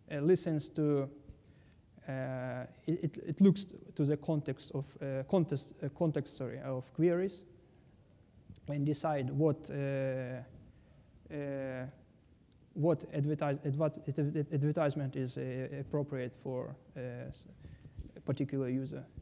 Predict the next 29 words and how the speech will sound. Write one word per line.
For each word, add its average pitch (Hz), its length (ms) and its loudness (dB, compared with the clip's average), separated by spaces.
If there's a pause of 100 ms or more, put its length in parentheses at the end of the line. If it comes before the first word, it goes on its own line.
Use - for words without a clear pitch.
(180)
<clears throat> 175 120 -2 (320)
So, 190 320 -2 (1040)
uh, 151 240 0
here 160 440 6
we 151 140 2
can 147 320 2 (200)
have 156 140 -2
Ignite. 180 400 -4 (720)
Uh, 147 60 -6 (3750)
we 156 100 4
put 151 220 4
as 143 120 2
a 143 80 0
cache 180 380 -2 (800)
before, 143 440 -2 (960)
uh, 135 220 -6
some 135 220 -4
storage 143 420 0
computation 139 640 -4
cloud. 139 360 -4
And 214 220 -2
we, 185 140 6
of 160 220 0
course, 160 240 0
we 147 80 0
can, 151 180 0
we 151 80 2
can 160 220 0
do, 151 240 4